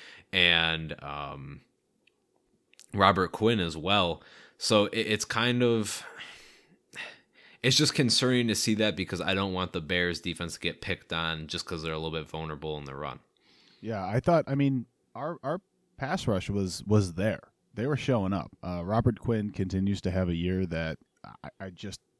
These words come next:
Speaker 2: compared to last year, it's unbelievable, uh, the step up he looks like he did in Dallas. Uh, Roquan Smith obviously had himself a game, but you're right about Eddie Jackson. Um,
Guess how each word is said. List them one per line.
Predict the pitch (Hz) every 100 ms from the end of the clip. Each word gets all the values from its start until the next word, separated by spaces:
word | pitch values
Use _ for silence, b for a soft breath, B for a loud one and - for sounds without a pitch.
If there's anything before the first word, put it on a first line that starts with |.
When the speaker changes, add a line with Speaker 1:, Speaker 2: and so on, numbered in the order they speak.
| _ - -
Speaker 2:
compared | 117 98 110 101
to | 95
last | 92 92 -
year, | 87
it's | 82 -
unbelievable, | 104 104 98 92 92 95 90 87 76 78 b b b b b -
uh, | 87 82
the | 82
step | 90 - 90 -
up | 87 -
he | 92
looks | 90 -
like | 87
he | 90
did | 92
in | 90
Dallas. | 90 90 87 85 - b b b b b -
Uh, | 90 90
Roquan | 90 107 - 104 101
Smith | 107 98
obviously | 78 92 92 - 92
had | 92
himself | 92 90
a | 87
game, | 92 92
but | 87 95
you're | 117
right | 127 127
about | 95 101 98
Eddie | 101
Jackson. | 92 92 92 92 - 80
Um, | 71 87 85 87 85